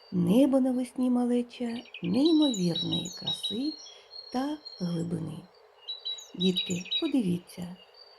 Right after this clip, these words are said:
небо яскраво блакитного кольору. Такий колір, малеча, буває тільки навесні.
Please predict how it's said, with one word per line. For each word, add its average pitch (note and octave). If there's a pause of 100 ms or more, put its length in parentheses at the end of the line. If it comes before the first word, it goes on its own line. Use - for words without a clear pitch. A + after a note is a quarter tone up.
(180)
небо B3+ (200)
яскраво B3 (220)
блакитного F#3 (100)
кольору. - (840)
Такий F3+ (100)
колір, B3
малеча, F#3 (340)
буває A#3 (180)
тільки A3
навесні. E3+